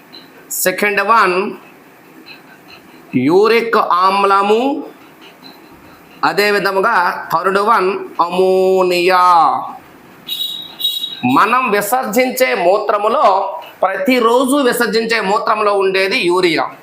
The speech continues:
ఎవరి మూత్రపిండాల్లో అయితే రాళ్ళు ఏర్పడతాయో, కిడ్నీ స్టోన్స్, వాళ్ళ మూత్రము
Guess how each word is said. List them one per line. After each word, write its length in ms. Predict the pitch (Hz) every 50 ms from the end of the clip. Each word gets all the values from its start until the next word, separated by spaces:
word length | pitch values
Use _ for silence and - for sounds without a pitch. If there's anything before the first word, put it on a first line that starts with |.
| - - - - - - - - - - - - - - - - - 139 143 151 170 185
ఎవరి 260 | 202 220 254 269 294 277 220
మూత్రపిండాల్లో 760 | 247 254 247 247 247 247 240 226 214 214 220 214 214 214 208
అయితే 200 | 208 202 208 247 226 202 196 160 - 170
రాళ్ళు 300 | 180 196 220 262 277 262 233 214
ఏర్పడతాయో, 520 | 202 - - 202 196 190 196 190 202 233 220 196 196 196
కిడ్నీ 260 | 190 180 165 190 214 208 208
స్టోన్స్, 400 | 214 233 247 220 196 202 190 - 147 139 139
వాళ్ళ 240 | 160 175 202 233 247 247 233 226
మూత్రము 360 | 226 226 - 233 226 214